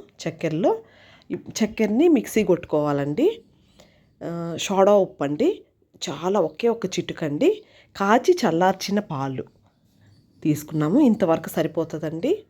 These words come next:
ఆ, చాలా బాగుంటుంది. ఇప్పుడు నేను చూపిస్తానండి. గోధుమ పిండి అండి, హాఫ్ కప్పు గోధుమ పిండి తీసుకున్నాను, హాఫ్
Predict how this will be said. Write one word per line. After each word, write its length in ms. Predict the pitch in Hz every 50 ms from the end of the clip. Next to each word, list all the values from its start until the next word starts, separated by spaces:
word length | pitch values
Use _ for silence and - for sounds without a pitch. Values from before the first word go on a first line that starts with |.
| _ _ _ _ _ _ _ _ _ _ _ 160 160
ఆ, 20 | 160 156 160 160 160 160 - - -
చాలా 260 | 156 156 160 170 165 160 175
బాగుంటుంది. 400 | 165 165 165 160 - 214 - 302 294
ఇప్పుడు 160 | - 226 185 160
నేను 120 | 156 156 -
చూపిస్తానండి. 760 | 170 160 - 170 156 - - 160 151 151 151 156 170 247 349 453 440 - _ _ _ _ _ _ _ _ _ _ - 165 160 151 180
గోధుమ 280 | 175 180 175 214 190 180 -
పిండి 200 | 170 151 156 156 151
అండి, 200 | 156 165 247 320 311 220
హాఫ్ 260 | 175 170 165 - - -
కప్పు 180 | 170 156 - 214 196 196
గోధుమ 240 | 175 160 170 170 170 -
పిండి 200 | 170 147 139 139 147
తీసుకున్నాను, 640 | 143 139 - - - 143 139 139 139 139 160 233 339 453 466 - _ - - _ _ _ - _ _ _ _ - -
హాఫ్ 260 | - 165 165 165 -